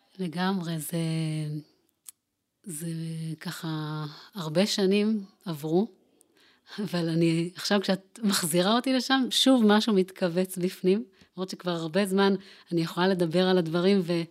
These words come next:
ולא קורה לי הדבר הזה בגוף. <laughs> אבל עכשיו כן קצת. אמ, התחושה היא ש-,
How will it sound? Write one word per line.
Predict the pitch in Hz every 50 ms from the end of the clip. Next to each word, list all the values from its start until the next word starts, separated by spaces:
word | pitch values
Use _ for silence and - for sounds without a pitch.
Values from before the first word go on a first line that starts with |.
| _ _ _ _ _ - _ _ _ _ -
ולא | 160 175 180 190
קורה | 185 - 208 185 180 185 185
לי | 180 185 180
הדבר | 175 165 160 160 - _ - 165 160 147 170
הזה | 180 180 180 165 160 170
בגוף. | 156 156 151 151 160 214 254 - - 196 180 269 - - - - - - - - -
<laughs> | - - - - - - - - - - - - - _ _
אבל | - 170
עכשיו | 160 - - - 180 170 -
כן | - - 175 170 175
קצת. | 175 - - - - 208 233 262 - _ - - _ _ _
אמ, | - 190 180 170 165 165 165 165 165 165 165 165 160 151 - _ _ _ _ _ _ _ _ _ _ _ _ _ _ _ _ _ _ _ _ - - _ -
התחושה | 185 - - - 196 170 - - - 240
היא | 269 294 294 285
ש-, | 240 - - -